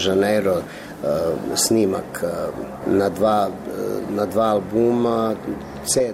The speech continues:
D, sve moguće su izdali, se nalaze moje fotografije, znači bukvalno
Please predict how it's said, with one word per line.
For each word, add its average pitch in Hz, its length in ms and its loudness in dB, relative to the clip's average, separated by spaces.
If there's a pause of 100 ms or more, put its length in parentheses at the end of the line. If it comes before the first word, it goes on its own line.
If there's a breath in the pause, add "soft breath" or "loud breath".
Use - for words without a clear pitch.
D, 127 200 4
sve 139 200 2
moguće 117 280 0
su - 160 -4
izdali, 117 380 2 (280 loud breath)
se - 180 -2
nalaze 113 280 0
moje 123 160 4
fotografije, 120 680 0
znači 104 420 -2
bukvalno 120 480 0